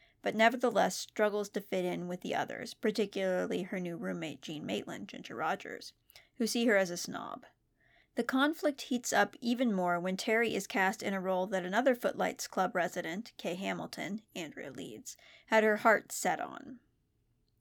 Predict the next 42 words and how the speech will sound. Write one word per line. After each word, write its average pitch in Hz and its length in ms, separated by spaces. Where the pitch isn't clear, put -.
I 233 60
can't 330 260
remember 269 320
exactly 220 600
how 233 180
I 240 100
first 240 260
discovered 220 460
this 240 180
movie, 254 300
but 214 240
I 208 60
assume 294 320
it 240 100
was 196 140
because 196 440
I 185 100
love 185 280
both 220 260
Katharine 190 340
Hepburn 185 320
and 196 220
Ginger 175 280
Rogers, 175 500
and 202 140
I 190 100
was 196 140
trying 240 320
to 208 80
watch 180 260
as 185 100
many 196 240
of 190 100
their 180 140
films 175 360
as 185 80
I 175 100
could 190 140
get - 120
my 175 160
hands 190 380
on. - 260